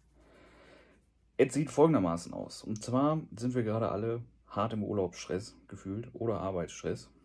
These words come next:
Ich hab nämlich noch keinen Urlaub. Aber wir machen eine Pause bis September. Alle Videos, <clears throat> ja, Stimme voll am Arsch, geil.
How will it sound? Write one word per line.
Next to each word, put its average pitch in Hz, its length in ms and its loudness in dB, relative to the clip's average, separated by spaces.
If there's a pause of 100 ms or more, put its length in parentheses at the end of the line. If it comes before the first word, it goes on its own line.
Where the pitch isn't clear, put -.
(240)
Ich - 180 -8
hab - 100 -2
nämlich 92 220 -6
noch 85 140 -4
keinen 82 240 -2
Urlaub. 80 280 0 (1160)
Aber 95 400 0
wir 104 280 0
machen 110 260 0
eine 101 200 0
Pause 127 600 2
bis 113 340 -6
September. 95 720 -6 (180)
Alle 135 280 -2
Videos, 127 580 4 (180)
<clears throat> - 220 10
ja, 170 460 12
Stimme 110 360 0
voll 78 200 -4
am - 140 -6
Arsch, - 260 -10
geil. 95 280 -4